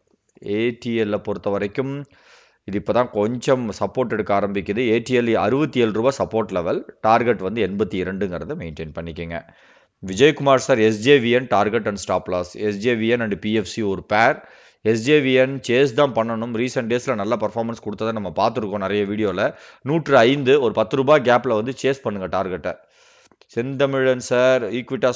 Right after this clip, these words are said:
Small Finance Bank tomorrow buy பண்ணலாமா? Equitas பேங்கை பொறுத்த வரைக்கும் கண்டிப்பா பை பண்ணக்கூடாது. இது அடுத்த ரேஞ்ச் வந்து நூற்று பன்னிரெண்டு ரூபாயை தாண்டணும். அது வரைக்கும் வெயிட் பண்ணுங்க.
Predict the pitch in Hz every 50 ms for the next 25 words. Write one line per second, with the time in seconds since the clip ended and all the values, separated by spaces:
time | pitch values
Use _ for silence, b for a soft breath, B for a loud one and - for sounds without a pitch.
0 | - - 113 117 131 131 - 127 113 117 117 110 98 104 110 120 117 - 104 104
1 | 113 117 120 123 110 101 101 107 101 - 101 92 90 90 87 87 85 85 87 92
2 | 92 - _ _ _ _ _ _ _ _ _ _ _ _ _ _ _ _ _ _
3 | _ _ _ _ _ _ _ _ _ - 117 127 135 135 143 143 135 147 135 135
4 | 117 107 107 113 117 113 113 101 101 110 104 101 113 104 101 101 107 104 - 147
5 | 151 143 123 107 95 85 80 - 95 98 104 107 101 120 117 104 101 104 113 98
6 | 107 104 110 107 107 101 101 95 92 101 135 - - 104 98 95 101 110 - 135
7 | 127 113 120 131 127 120 113 123 120 113 123 143 147 135 - 104 - 110 120 120
8 | 113 113 107 101 107 107 123 123 117 104 - 104 107 117 117 113 104 120 131 117
9 | 98 95 98 95 101 110 104 87 92 98 92 - 98 87 85 82 87 87 - b
10 | b